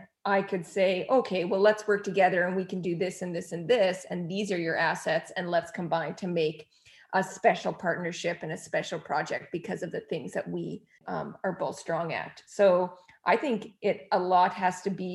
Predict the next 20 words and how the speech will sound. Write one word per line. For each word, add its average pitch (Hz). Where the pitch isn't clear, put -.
with 156
people 170
that 160
are 165
interested 175
in 202
experimentate-, 180
I 233
don't 220
wanna 180
say 175
experimentation 175
is 175
in 175
terms 175
of, 175
like, 147
taking 170
artistic -
risks, -